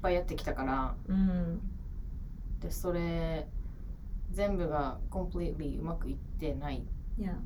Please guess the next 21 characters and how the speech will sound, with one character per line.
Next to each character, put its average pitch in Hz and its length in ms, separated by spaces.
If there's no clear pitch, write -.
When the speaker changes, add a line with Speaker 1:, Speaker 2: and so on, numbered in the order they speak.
Speaker 1:
て 196 100
な 190 120
っ 190 120
た 151 100
ら、 147 280
信 220 300
じ 214 160
た 214 180
く 226 120
て 220 100
も - 140
信 175 240
じ 170 140
れ 175 120
な 170 140
い 165 40
わ 165 80
け - 120
よ。 - 60
Speaker 2:
う 202 60
ん。 170 400